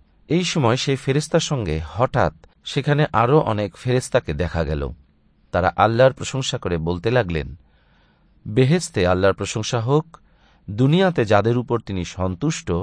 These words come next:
তাদের শান্তি হোক।" ফেরেশতারা তাদের কাছ থেকে বেহেশতে চলে যাবার পর রাখালেরা একে অন্যকে বলল, "চলো, আমরা বেথেলহেমে যাই এবং যে ঘটনার কথা মাবুদ আমাদের জানালেন,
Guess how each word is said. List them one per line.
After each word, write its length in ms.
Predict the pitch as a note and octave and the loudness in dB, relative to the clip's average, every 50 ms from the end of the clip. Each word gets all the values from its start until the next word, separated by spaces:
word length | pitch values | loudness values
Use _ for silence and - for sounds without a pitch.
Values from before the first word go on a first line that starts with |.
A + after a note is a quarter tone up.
| A#2+ D3+ - _ _ _ _ _ _ _ | -4 -8 -12 _ _ _ _ _ _ _
তাদের 260 | - F#2+ F#2+ F2+ G2 F#2 | 0 0 2 2 0 -2
শান্তি 460 | - - - F#2+ F#2 F2+ - G2+ F2+ | -2 -2 -2 -2 -2 -2 -4 -6 -4
হোক।" 320 | D#2 D#2 C#2+ C#2 - - _ _ _ _ _ _ _ _ _ _ _ _ _ _ _ | -4 -4 -6 -6 -10 -16 _ _ _ _ _ _ _ _ _ _ _ _ _ _ _
ফেরেশতারা 580 | _ - D3+ D#3+ G3 F#3+ - - G3 D#3 B2+ C3 | _ 0 2 2 2 0 -2 -2 2 2 2 4
তাদের 300 | - - B2+ A#2 C3 B2 | 4 4 4 4 2 0
কাছ 260 | - C3 B2+ B2 - | 0 -2 -2 -2 -4
থেকে 240 | - - - - A#2+ | -8 -8 -6 -4 -4
বেহেশতে 560 | F#2 E2 F#2 F#2+ A2 A2+ A#2+ - - C3+ B2+ | -2 -2 -2 -2 -2 -2 -4 -4 -4 -4 -4
চলে 260 | - - G2 F2 F#2+ | -2 -2 -2 -2 0
যাবার 320 | F#2+ G2+ G2 F#2+ G#2+ G2+ E2 | 0 0 0 0 0 -2 -2
পর 360 | - - A#2+ B2 G#2+ E2+ - - - - _ _ _ _ _ _ _ | 0 2 6 6 6 6 4 0 -8 -18 _ _ _ _ _ _ _
রাখালেরা 540 | - G#2 A#2+ - - D#3+ D#3+ E3 D#3 E3 E3 | 0 0 0 2 2 2 2 4 4 2 2
একে 320 | E3 - G#2 - - D3 | 2 0 -2 0 -2 0
অন্যকে 380 | C#3 D3 D3 D3 D3 C#3+ - C3 | 0 0 0 0 -2 -2 -4 -4
বলল, 440 | F#2+ F2+ G2 G#2+ G#2+ F#2+ D#2+ C#2 C2+ - _ _ _ _ _ _ _ - | -2 -2 0 0 0 0 -2 -2 -4 -8 _ _ _ _ _ _ _ 0
"চলো, 440 | - D3+ D3 C3 G#2 E2 C2+ C2+ - - _ _ _ _ _ _ _ _ | 4 4 4 6 4 0 -2 -4 -10 -16 _ _ _ _ _ _ _ _
আমরা 300 | - G2+ G#2 G2+ G#2 G2+ | -4 -2 0 2 2 2
বেথেলহেমে 540 | F2 A2 A2 - C#3 C3+ C3 C#3+ C#3 C#3 B2 | 2 2 0 0 -2 -2 0 0 0 -2 0
যাই 360 | A#2 A2 - F2 A2 C#3 E3 E3 - _ _ _ _ _ _ _ _ | 0 2 2 2 0 -2 -4 -8 -12 _ _ _ _ _ _ _ _
এবং 220 | A2 A2+ A2+ A2 G#2 | -4 -2 -2 -2 -2
যে 180 | G#2+ A#2 A#2+ | -2 -2 -2
ঘটনার 400 | G2+ A#2 A#2+ - C#3 D3 D#3 D3+ | -2 -4 -4 -4 -2 -2 -2 0
কথা 460 | - - C3+ - - D#2+ F2 F#2+ G#2 - _ _ _ _ _ _ - | 0 0 -2 -2 0 -2 -2 -4 -4 -8 _ _ _ _ _ _ -8
মাবুদ 440 | - G2 G#2 G#2+ A#2 A#2 C3+ C#3 D#3 | -2 2 2 4 4 2 2 2 2
আমাদের 300 | D3+ D3 D3+ C#3+ D3 B2 | 2 2 2 0 -2 -2
জানালেন, 680 | - A2+ F#2+ F#2 G2 A2 B2+ B2 F#2+ C2 D#2 G2 A#2+ | -2 -2 -2 0 0 0 0 0 0 -2 -4 -6 -8